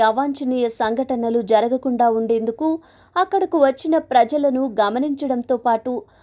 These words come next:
అందరూ సామాజిక దూరం పాటించేలా ఆ రోబో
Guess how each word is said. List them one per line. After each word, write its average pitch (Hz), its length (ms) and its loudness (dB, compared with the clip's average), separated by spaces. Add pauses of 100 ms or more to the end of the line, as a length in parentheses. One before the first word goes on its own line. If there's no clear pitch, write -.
(160)
అందరూ 247 500 2
సామాజిక 254 680 -2
దూరం 240 320 -2 (120)
పాటించేలా 240 720 0 (360)
ఆ 233 200 4
రోబో 247 460 2